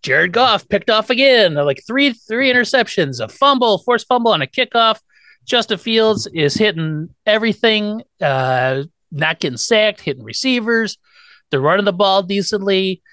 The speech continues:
I'm just like, "All right, all right." And then the end of the first half, the Lions march down and, and Jared Goff has a drive. They,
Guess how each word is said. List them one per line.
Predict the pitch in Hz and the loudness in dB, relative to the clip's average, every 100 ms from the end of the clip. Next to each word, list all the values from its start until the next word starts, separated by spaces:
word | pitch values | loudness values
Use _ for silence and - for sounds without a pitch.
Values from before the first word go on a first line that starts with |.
| _ _ - | _ _ -10
I'm | |
just | - | -4
like, | 190 190 | -2 0
"All | 240 247 | 0 2
right, | 240 220 | 0 2
all | 160 202 | 2 2
right." | 220 180 - 196 | 2 0 -2 -2
And | 170 | 0
then | 165 175 | 0 0
the | 165 | 0
end | 156 | -2
of | 175 | -2
the | |
first | 170 208 196 - | -4 0 -2 -2
half, | - 165 160 - | -2 0 0 -4
the | 131 | -4
Lions | 131 147 143 139 - - _ _ _ _ _ | -2 0 -2 -4 -8 -10 _ _ _ _ _
march | 139 147 147 | -4 -4 -4
down | - 135 139 135 | -2 0 0 -2
and, | 131 147 | -6 -6
and | 160 131 127 123 - _ | -6 -6 -8 -12 -16 _
Jared | 143 135 | -4 -4
Goff | 127 131 127 | 0 0 0
has | 139 110 | -4 -6
a | |
drive. | 110 196 185 185 180 156 | -2 0 0 0 -2 -4
They, | 131 135 | -6 -6